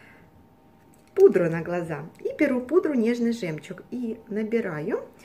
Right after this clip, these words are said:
и наношу на все подвижное веко. Она обладает светорассеивающими частичками.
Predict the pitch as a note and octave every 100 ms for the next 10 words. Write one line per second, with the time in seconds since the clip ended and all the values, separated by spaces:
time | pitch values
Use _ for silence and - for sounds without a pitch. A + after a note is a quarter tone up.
0 | - - - - C#4+ C4 A#3 A#3 - D#4
1 | G4 C4+ B3 A3+ - C4 D4+ D#4+ A#3+ G3
2 | G3+ A3+ C4 A#3+ A#3 A3+ G#3+ F3 - -
3 | E3 E3 - - - - - - - -
4 | - - - _ - - - - - -
5 | - - - _ - - - - - A#3
6 | A3+ C4 A#3+ A3+ A3+ A3+ - A3 G#3 G#3+
7 | A3+ - - - _ - - - - -
8 | _ - - - B3 A#3 G#3+ G#3+ - A3
9 | A3+ A#3+ - D4+ - - C4 G#3+ F3